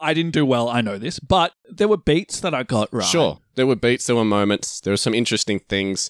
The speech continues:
Speaker 2: This really wasn't one of your best predictions, was it?
Speaker 1: <laughs> No.
Speaker 2: But you got a total of thirty-two points, beating your score for Black Widow.
Speaker 1: How many?
Speaker 2: Congratulations, what a victory.
Speaker 1: Thank you very much,
Speaker 2: Oh.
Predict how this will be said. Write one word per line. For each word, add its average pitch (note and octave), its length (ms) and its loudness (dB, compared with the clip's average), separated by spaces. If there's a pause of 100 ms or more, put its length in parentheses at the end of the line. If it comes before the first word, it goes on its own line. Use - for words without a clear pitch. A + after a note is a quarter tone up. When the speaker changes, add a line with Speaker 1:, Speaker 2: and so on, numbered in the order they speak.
(240)
Speaker 2:
This - 220 -8
really C3 180 4
wasn't A#2+ 260 -2
one G#2 100 -2
of G2+ 60 0
your G2+ 80 2
best F#2+ 200 -2
predictions, F#2 420 -2
was F2+ 140 2
it? E2+ 140 -4
Speaker 1:
<laughs> - 60 -20 (380)
No. A#2 600 -2
Speaker 2:
But A2+ 260 2
you C3 140 -4
got C3+ 100 0
a C3+ 60 0
total C3+ 420 0
of A2+ 340 2
thirty-two A2+ 800 2
points, - 560 -2 (380)
beating D3+ 320 0
your F3+ 80 4
score B2+ 420 4
for G3 180 0
Black D3 360 0
Widow. C4+ 480 2
Speaker 1:
How E3 100 2
many? F3 140 -4 (180)
Speaker 2:
Congratulations, F3+ 880 0
what G#3 100 4
a A3+ 40 2
victory. G#3 480 2
Speaker 1:
Thank B2+ 180 -2
you C#3 60 -6
very C#3+ 140 0
much, F3 200 0
Speaker 2:
Oh. F#3+ 80 2